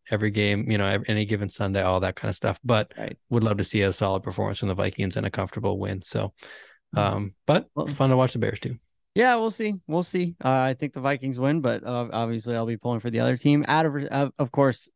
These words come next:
Speaker 2: with the utmost respect for my pal, um, the,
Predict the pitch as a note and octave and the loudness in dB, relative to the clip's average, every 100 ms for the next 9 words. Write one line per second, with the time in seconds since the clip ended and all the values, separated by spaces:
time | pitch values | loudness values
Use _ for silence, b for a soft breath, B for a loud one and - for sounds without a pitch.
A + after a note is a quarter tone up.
0 | - C3+ B2+ C3 - C3+ C3+ C3 A2+ A#2+ | -4 0 2 0 2 0 2 2 2 -4
1 | - A2+ - A2+ A2 G#2 A#2 A#2 A#2+ - | 0 0 0 0 0 2 4 4 0 -6
2 | _ G#2+ A2 G#2+ G#2+ A#2+ A2+ A2 | _ -2 0 0 -2 -2 -2 -2